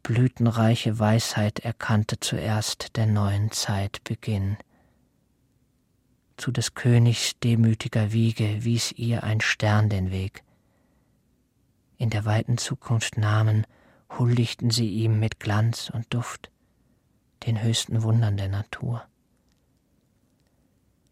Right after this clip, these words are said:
Er starb in jungen Jahren,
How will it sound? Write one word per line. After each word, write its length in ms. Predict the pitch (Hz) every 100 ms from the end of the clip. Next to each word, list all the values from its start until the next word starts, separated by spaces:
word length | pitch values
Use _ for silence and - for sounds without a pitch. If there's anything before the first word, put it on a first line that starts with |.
| _ _ _ _ _ _
Er 100 | -
starb 460 | 127 - 120 107 -
in 160 | 113 117
jungen 300 | 117 123 117
Jahren, 500 | 104 107 113 113